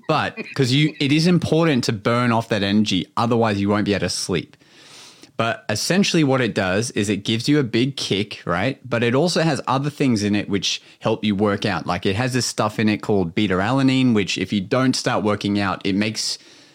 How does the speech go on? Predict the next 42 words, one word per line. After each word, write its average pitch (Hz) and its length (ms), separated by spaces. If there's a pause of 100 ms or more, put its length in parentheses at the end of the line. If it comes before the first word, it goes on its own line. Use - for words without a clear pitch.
(160)
your 98 160
skin 123 400
tingle 139 420
a 151 60
little 151 180
bit. 202 200
It's - 120
kind 135 160
of 113 60
a 101 40
funny 107 300
feeling. 110 400 (500)
And 98 80
then 113 80
when 117 80
you 117 80
work 113 240
it 117 60
out, 107 160
it 90 100
burns 101 240
it 107 100
off. 139 340 (280)
Um, 110 280
but 117 80
what 143 160
it, - 180
that 143 260
does 101 360
is 113 160
it 120 100
stops - 460
you 185 100
getting 131 320
that 107 420
lactic 107 480
acid 104 360
buildup 101 400
in 98 80
your 90 80
muscles, 107 480
that, - 240